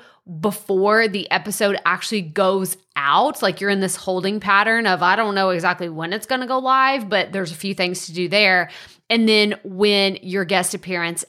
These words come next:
actually goes live. So when you're recording is number one, before the episode goes live. So you've already recorded, but it hasn't gone live.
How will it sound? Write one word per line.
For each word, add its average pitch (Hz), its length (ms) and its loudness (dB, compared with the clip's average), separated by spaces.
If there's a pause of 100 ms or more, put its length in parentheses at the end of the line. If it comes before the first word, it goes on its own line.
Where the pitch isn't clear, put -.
(160)
actually 196 420 -2
goes 160 320 -6
live. 139 420 -4
So 165 360 -2 (260)
when 202 260 0
you're 285 120 2
recording 233 480 0
is 214 120 -4
number 185 240 0
one, 185 560 0 (380)
before 214 540 0
the 226 160 0
episode 190 420 -2
goes 170 300 -4
live. 170 720 2
So - 140 -4
you've 165 220 -6
already 214 180 0
recorded, 269 580 0
but 175 120 -2
it - 40 -8
hasn't 196 300 0
gone 233 140 -4
live. 175 280 0